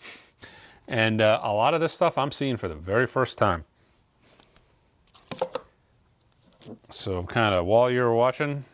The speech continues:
most of you guys might know more about this stuff than me. Okay, Tony Bennett and Lady Gaga, Cheek to Cheek Live. Tape live at the Jazz, uh, Lincoln Center. Double L P. This will actually sell well.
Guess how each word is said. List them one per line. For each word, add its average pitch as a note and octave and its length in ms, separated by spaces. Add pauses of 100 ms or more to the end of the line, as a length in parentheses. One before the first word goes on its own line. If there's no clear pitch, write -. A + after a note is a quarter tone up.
(400)
most A2 420
of B2 60
you A#2 60
guys A#2 260
might A#2 240
know A2+ 160
more A#2 240
about A#2+ 220
this B2+ 160
stuff B2 220
than A#2 120
me. B2+ 180 (380)
Okay, D3 160
Tony G3 260
Bennett F3 320
and A2+ 140
Lady C#3 340
Gaga, D#3 440
Cheek - 240
to C#3+ 100
Cheek C3+ 340
Live. C#3 600 (960)
Tape A#2 320
live C3+ 600
at A2 120
the G2 80
Jazz, B2 840
uh, A#2+ 840 (240)
Lincoln B2+ 340
Center. B2+ 560 (1900)
Double A#2 280
L A2+ 100
P. B2 220
This - 240
will A2+ 100
actually G2 300
sell F2 260
well. E2 240